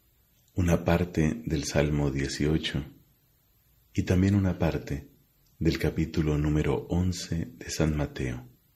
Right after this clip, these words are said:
En el nombre del Padre, y del Hijo, y del Espíritu Santo. Amén. Génesis, capítulo veinticinco.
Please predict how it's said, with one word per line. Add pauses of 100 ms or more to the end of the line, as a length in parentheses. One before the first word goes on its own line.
(1500)
En
el
nombre
del
Padre,
y
del
Hijo,
y
del
Espíritu
Santo.
Amén. (3750)
Génesis, (380)
capítulo
veinticinco.